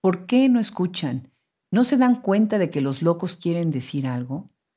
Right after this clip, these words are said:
¿No se dan cuenta de que entre mil disparates están todos denunciando lo mismo?". Y conectas acá de una manera muy interesante con el tema de la religión. Vas a ir más adelante a la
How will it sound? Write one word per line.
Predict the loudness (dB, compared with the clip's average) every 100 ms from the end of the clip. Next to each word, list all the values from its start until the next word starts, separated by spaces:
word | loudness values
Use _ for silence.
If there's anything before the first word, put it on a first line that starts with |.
| _
¿No | 0
se | 2
dan | 4 2 2
cuenta | 2 2 4 4 4
de | 0 -4
que | -2 -4 0
entre | -2 -2 -2
mil | 2 2 2
disparates | 0 -4 -4 -2 -2 -2 -4 -4 -6
están | -4 0 0 2
todos | 2 2 -2 -4
denunciando | -4 -4 -4 -4 -4 -2
lo | -2
mismo?". | 0 -2 -4 -8 -8 -14 _ _ _ _ _ _
Y | 0 0
conectas | 2 4 4 2 2 0 2 -2
acá | -4 -2 0 0
de |
una | 0 0
manera | 0 0 0
muy | 0 2 2 4 2
interesante | 2 0 -2 -4 -4 -6
con | -4 -4
el | -2
tema | -4 -2
de |
la | -4
religión. | -6 -8 -10 -8 -8 -10 _ _ _ _ _ _ _
Vas | 0 2 4
a | 2
ir | 4
más | 4 4
adelante | 4 4 2 2 -2
a | -2
la | -2 -2 -2